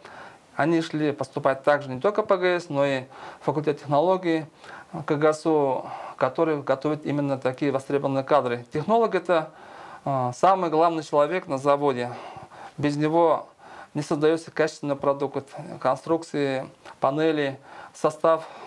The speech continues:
бетона, состав раствора. Это все имеет огромное значение в дальнейшем и эксплуатации зданий, сооружений. Поэтому это основа востов. Я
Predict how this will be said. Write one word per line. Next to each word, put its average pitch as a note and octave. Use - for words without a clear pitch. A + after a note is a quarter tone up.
бетона, C#3
состав D3+
раствора. C#3+
Это -
все D3+
имеет C#3+
огромное D#3+
значение D3
в -
дальнейшем D#3+
и D3
эксплуатации D3
зданий, C#3+
сооружений. C#3
Поэтому D3
это -
основа D3
востов. D3
Я C#3